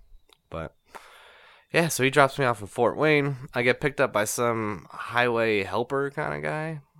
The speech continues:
there. He's like, "How can I assist you?"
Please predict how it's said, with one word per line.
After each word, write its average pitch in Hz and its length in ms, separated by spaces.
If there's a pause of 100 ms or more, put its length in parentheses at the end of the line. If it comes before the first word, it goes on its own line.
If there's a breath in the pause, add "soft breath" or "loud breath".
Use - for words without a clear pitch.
(140)
there. 156 340 (380)
He's 104 200
like, 95 180
"How 143 140
can 165 160
I 165 140
assist 160 380
you?" 95 260